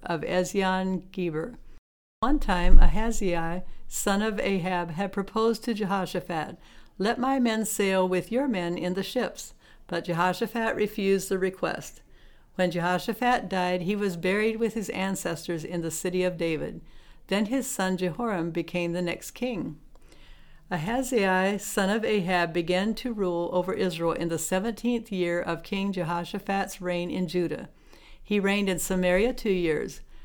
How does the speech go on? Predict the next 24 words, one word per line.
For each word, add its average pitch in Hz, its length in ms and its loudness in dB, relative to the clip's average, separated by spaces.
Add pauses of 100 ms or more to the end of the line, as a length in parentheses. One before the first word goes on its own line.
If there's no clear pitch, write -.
(140)
but 170 160 -2
he 185 160 -2
did 190 320 0
what 196 160 0
was 160 180 0
evil 196 460 -2
in 170 220 -4
the 165 100 -2
Lord's 180 300 0
sight, 170 500 -4
following 175 480 0
the 220 100 -4
example 202 440 -6
of 202 80 -6
his 220 140 -6
father 180 400 -2
and 190 200 -4
mother 160 260 -4
and 170 240 -4
the 165 120 -2
example 175 580 -4
of 170 180 -4
Jer-, 165 260 -6 (360)
Jeroboam, 180 840 -2